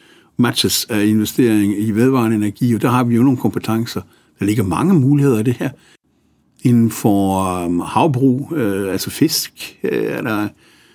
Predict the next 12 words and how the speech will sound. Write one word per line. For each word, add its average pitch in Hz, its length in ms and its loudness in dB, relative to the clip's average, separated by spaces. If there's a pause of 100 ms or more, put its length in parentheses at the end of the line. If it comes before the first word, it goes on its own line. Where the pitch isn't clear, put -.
(180)
er 104 80 -2
der 104 80 2
mange 120 280 4
opgaver 104 340 2
på 131 140 -10
procesanlæg 110 920 0
og 95 120 -6
så 120 100 0
videre 117 220 0
og 117 80 0
så 113 100 -4
videre. 113 180 2